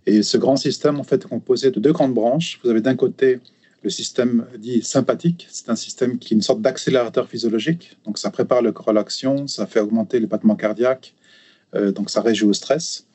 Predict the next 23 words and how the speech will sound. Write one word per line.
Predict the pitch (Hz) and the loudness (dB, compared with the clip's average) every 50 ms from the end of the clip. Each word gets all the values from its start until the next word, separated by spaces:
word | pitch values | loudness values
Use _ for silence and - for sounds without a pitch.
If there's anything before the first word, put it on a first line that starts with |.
| _ _ _ _ _ _ - | _ _ _ _ _ _ 2
Et | 107 | 4
il | 110 | 4
y | 117 | 6
a | 117 120 - - 123 | 4 2 0 0 0
un | 123 | 2
autre | 165 175 175 151 | 2 2 2 -2
système, | 123 - 135 123 - - 135 147 165 175 170 170 | -6 -6 -8 -10 -4 -2 0 4 4 4 2 2
qui | - _ 120 113 113 | -2 _ 0 0 2
est | |
le | 107 110 | 0 -2
système | - - - 120 107 | -4 -4 -4 -2 0
parasympathique, | 131 120 123 123 - - 117 - 120 110 - 165 170 - | 0 0 0 -2 0 -2 -2 -2 -2 -2 0 -2 -2 0
qui | - | -2
est, | 117 | -4
lui, | 113 123 143 147 | 0 2 2 2
en | 135 | 2
fait, | 127 - 151 - | 2 0 -2 -2
une, | - 120 117 113 113 - | 0 -2 -2 -2 -2 -8
un | 117 | -10
système | - - 120 - - 139 139 | -10 -10 -10 -2 0 0 0
qui | 131 - - | 0 -4 -8
est | - | -4
plutôt | - 120 113 - 127 131 131 | -4 -4 0 2 2 0 0